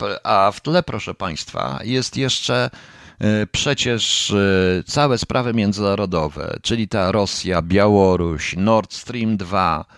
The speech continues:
y, dość duże zagrożenie ze strony nacjonalistów, mm, Ukrai-, nacjonalistów ukraińskich.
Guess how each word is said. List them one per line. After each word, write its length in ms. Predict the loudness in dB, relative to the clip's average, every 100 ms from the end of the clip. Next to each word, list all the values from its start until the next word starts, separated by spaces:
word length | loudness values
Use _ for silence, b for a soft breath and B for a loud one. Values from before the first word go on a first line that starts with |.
| B B B
y, 40 | -2 2 4 2 0 -6 -16 _ _ _
dość 380 | -4 0 0 0
duże 760 | -4 -2 -2 -2 0 2 0 0
zagrożenie 720 | -2 -2 -2 -2 2 2 0
ze 120 | -6
strony 640 | -10 -2 0 2 0 -2 -4
nacjonalistów, 1080 | -4 -4 -4 -4 -2 -2 -4 -6 -8 -10 -8
mm, 320 | -4 -2 0 -2 -2 -4 -4
Ukrai-, 560 | -6 -2 0 2 2
nacjonalistów 840 | 2 0 -2 -2 0 0 -2 -8 -8
ukraińskich. 1080 | -8 -2 2 2 2 -2 -8 -10 -10 -14